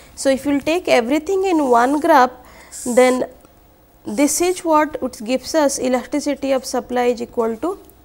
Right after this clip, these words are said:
one. Then this gives us elasticity of supply is equal to g-, zero, because there is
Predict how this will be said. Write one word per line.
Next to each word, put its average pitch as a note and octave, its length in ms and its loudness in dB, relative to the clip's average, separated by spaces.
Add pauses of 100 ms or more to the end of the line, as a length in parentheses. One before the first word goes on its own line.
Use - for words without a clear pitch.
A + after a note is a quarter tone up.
one. A3 480 -2 (1040)
Then A#3+ 400 0 (580)
this D4+ 380 0
gives - 380 -2
us D#4+ 480 2 (960)
elasticity B3+ 680 2
of B3+ 140 0
supply B3 420 -2
is A#3 120 2
equal A3+ 360 -2
to E4+ 200 -2 (580)
g-, A3 200 -12 (200)
zero, A#3 400 2 (840)
because A#3+ 300 2
there A#3 140 2
is - 520 -4